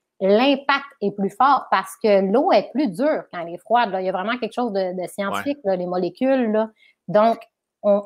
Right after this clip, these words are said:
Speaker 1: l'impact se ressent vraiment plus, euh, euh, plus fortement sur tout notre corps, là.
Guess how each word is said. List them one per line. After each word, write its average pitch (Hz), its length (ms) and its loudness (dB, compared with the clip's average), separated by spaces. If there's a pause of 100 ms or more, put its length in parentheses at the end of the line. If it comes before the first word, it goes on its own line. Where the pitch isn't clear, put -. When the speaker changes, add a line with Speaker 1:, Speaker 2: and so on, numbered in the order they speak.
(120)
Speaker 1:
l'impact 214 440 0 (120)
se 226 60 -2
ressent 202 400 0
vraiment 214 460 -4 (100)
plus, 226 320 -2
euh, 190 60 2
euh, 180 320 -4 (440)
plus 220 160 0
fortement 220 640 -2
sur 202 180 -4
tout 285 140 -2
notre 220 200 0
corps, 185 360 0
là. 175 120 -10